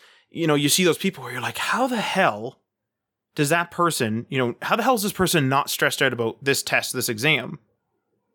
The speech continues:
I think that's actually a form of imposter syndrome, because that person probably just lets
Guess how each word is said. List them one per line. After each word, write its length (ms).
I 100
think 160
that's 180
actually 300
a 60
form 300
of 100
imposter 400
syndrome, 480
because 360
that 180
person 260
probably 480
just 260
lets 420